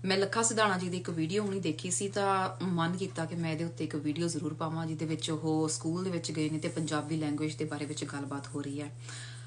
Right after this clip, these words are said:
ਸਭ ਤੋਂ ਪਹਿਲਾਂ ਦੋਨਾਂ ਲੋਕਾਂ ਨੂੰ ਮੈਂ ਕਹਿਣਾ ਚਾਹੁੰਦੀ ਹਾਂ, ਜਿਹੜੇ ਸੋਚਦੇ ਨੇ ਵੀ ਪੰਜਾਬੀ ਲੈਂਗੁਏਜ ਬੋਲਣ ਨਾਲ ਕੀ ਮਿਲ ਜੂਗਾ, ਤਾਂ ਮੈਂ ਕੈਨੇਡਾ ਵਿੱਚ ਰਹਿੰਦੀ ਹਾਂ,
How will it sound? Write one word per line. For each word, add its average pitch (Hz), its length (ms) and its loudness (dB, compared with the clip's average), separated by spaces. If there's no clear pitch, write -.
ਸਭ 202 180 6
ਤੋਂ 254 120 2
ਪਹਿਲਾਂ 247 220 4
ਦੋਨਾਂ 220 260 4
ਲੋਕਾਂ 202 240 2
ਨੂੰ 185 80 -2
ਮੈਂ 180 100 -2
ਕਹਿਣਾ 175 220 0
ਚਾਹੁੰਦੀ 175 220 -2
ਹਾਂ, 175 60 0
ਜਿਹੜੇ 175 160 0
ਸੋਚਦੇ 156 400 0
ਨੇ 156 80 2
ਵੀ 165 120 2
ਪੰਜਾਬੀ 156 480 0
ਲੈਂਗੁਏਜ 156 320 0
ਬੋਲਣ 151 300 0
ਨਾਲ 151 160 2
ਕੀ 147 180 -4
ਮਿਲ 143 200 0
ਜੂਗਾ, 151 260 0
ਤਾਂ 160 140 0
ਮੈਂ 160 220 2
ਕੈਨੇਡਾ 170 360 4
ਵਿੱਚ 202 200 2
ਰਹਿੰਦੀ 156 380 0
ਹਾਂ, 185 80 -4